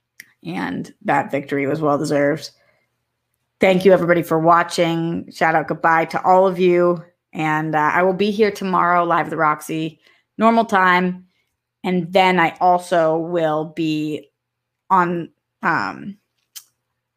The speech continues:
World Girl Sunday, the wind down. So please join that as well. In the meantime, thank you, Jake, for putting this in here. If everybody could go and hashtag Roxy Raid,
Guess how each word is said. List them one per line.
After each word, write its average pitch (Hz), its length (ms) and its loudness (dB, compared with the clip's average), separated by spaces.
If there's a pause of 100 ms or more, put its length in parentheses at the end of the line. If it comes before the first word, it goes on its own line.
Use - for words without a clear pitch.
(380)
World 190 240 2
Girl 151 140 0
Sunday, 127 540 -10 (400)
the 185 140 -4
wind 147 260 -2
down. 98 320 -6 (160)
So 170 220 -4
please 160 360 -8
join 151 280 -4
that 143 140 -4
as 143 160 -8
well. 95 400 -4 (460)
In 208 100 0
the 208 60 4
meantime, 214 440 4
thank 185 200 2
you, 196 60 -6
Jake, 185 220 0
for 180 80 -2
putting 180 220 0
this 165 140 -4
in 165 160 -4
here. 165 200 -2
If - 60 -6
everybody 202 300 2
could 220 300 -2
go 185 260 6
and 180 120 4
hashtag 180 480 0
Roxy 160 400 0
Raid, 175 420 0